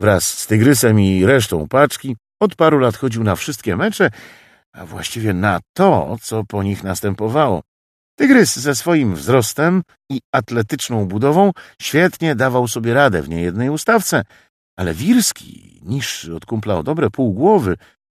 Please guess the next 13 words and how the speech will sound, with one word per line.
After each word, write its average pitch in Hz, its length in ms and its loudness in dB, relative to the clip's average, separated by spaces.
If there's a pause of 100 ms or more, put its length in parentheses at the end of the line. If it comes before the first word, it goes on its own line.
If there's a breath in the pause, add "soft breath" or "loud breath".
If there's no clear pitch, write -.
(100)
takim 110 340 -2
mocarzem 113 720 -2
nie 165 220 2
był. 73 220 -6 (540)
Wszelkie - 360 -10
braki 113 300 -4
musiał 98 280 -6
nadrabiać 87 460 -6
szybkością 104 640 -8
i 82 120 -16
sprytem. - 520 -20 (380)
Zaowocowało 175 1040 4
to 139 180 4